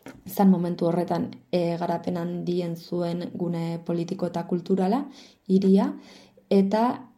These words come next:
e, bertan esan topatzen, e, emakumeek idatzitako edo,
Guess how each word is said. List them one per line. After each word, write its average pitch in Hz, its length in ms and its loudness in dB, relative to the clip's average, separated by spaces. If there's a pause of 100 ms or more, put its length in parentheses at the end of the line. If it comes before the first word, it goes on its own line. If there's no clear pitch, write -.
e, 175 360 4
bertan 208 600 2 (100)
esan 190 320 -2
topatzen, 185 520 -2
e, 156 920 -6
emakumeek 170 1040 -6
idatzitako 180 800 -6 (340)
edo, 165 240 -6